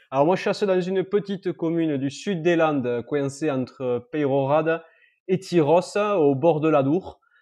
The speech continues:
Petite commune à quinzaine de kilomètres à vol d'oiseau de, de la frontière avec le Pays Basque.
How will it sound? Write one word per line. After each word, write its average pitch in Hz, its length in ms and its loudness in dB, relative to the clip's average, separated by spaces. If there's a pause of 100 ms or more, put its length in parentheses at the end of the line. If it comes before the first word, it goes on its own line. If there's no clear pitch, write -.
(300)
Petite 123 400 -10
commune 135 380 0
à 107 420 -6 (420)
quinzaine 139 440 0
de 139 100 2
kilomètres 156 640 2
à 143 80 4
vol 151 280 2
d'oiseau 151 480 2
de, 135 300 0
de 117 120 -4
la 151 120 4
frontière 165 560 -2
avec 147 300 -2
le 147 80 -2
Pays 143 260 0
Basque. 117 380 -4